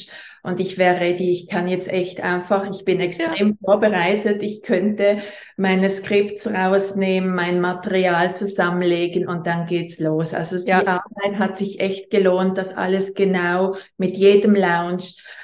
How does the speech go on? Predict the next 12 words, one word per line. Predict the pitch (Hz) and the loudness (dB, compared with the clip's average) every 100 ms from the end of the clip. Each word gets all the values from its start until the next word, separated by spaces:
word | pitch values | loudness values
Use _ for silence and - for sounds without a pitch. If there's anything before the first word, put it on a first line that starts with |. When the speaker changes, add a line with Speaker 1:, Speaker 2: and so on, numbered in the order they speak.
| - _ | -20 _
Speaker 1:
analysieren, | 202 196 196 196 196 - 185 180 180 175 175 - | 2 6 6 6 6 4 2 2 2 -2 -2 2
optimieren | 196 196 - 196 185 180 180 180 180 | 0 0 -6 -4 0 0 0 0 -2
und | 185 185 | -2 -2
dann | 185 | 0
nur | 254 339 | 0 0
noch | 381 381 | -4 -4
kleine | 262 214 220 240 | 0 2 2 0
Verbesserungen | 214 208 208 - 208 202 214 | -2 -2 -2 -2 -2 0 0
zu | 226 | -2
machen. | 190 190 185 | -4 -4 -2
Das | 190 | -2
Speaker 2:
Richtig. | - | -4